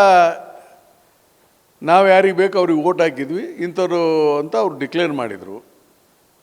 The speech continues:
ಹೀಗಾಗಿ ನಾವು ಯಾವಾಗಲೂ ಆಯ್ಕೆ ಆಗೋದು ಐದು ವರ್ಷಕ್ಕೇನೆ. ಈಗ ಉದಾಹರಣೆ, ನನ್ನನ್ನು ಮತದಾರರು ಆಯ್ಕೆ ಮಾಡಿದ್ದಾರೆ ಐದು ವರ್ಷ,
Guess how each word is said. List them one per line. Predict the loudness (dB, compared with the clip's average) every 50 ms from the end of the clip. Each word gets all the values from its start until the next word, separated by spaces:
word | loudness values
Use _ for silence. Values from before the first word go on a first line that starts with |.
| _ _ _ -14
ಹೀಗಾಗಿ | -8 -2 0 0 0 0 0 -2 -2 0 0
ನಾವು | 0 0 0 2 2 0 0 0 0 0 0 -2 -2 -2 -4 -4 -4 -6 -6 -8 -10 -12 -16 -20 -20 _ _ _ _ -4
ಯಾವಾಗಲೂ | -2 2 4 4 4 4 4 2 2
ಆಯ್ಕೆ | 2 4 2 2 0 2 2
ಆಗೋದು | 2 2 2 2 0 -2 -4 -6 -10 -10 -12 -14 -12 -8 -6
ಐದು | -6 -4 -4 -4
ವರ್ಷಕ್ಕೇನೆ. | -6 -6 -6 -10 -8 -8 -6 -6 -6
ಈಗ | -4 -4
ಉದಾಹರಣೆ, | 0 0 0 0 0 -2
ನನ್ನನ್ನು | -4 -4 -4 -6 -6 -6 -6 -6
ಮತದಾರರು | -6 -6 -4 0 0 0 2 0
ಆಯ್ಕೆ | -2 -2 -4 -6 -6
ಮಾಡಿದ್ದಾರೆ | -6 -6 -8 -8 -12 -14 -16 -18 -20 _ _ _ _ _ _ -10
ಐದು | -8 -6 -4 -6
ವರ್ಷ, | -6 -6 -8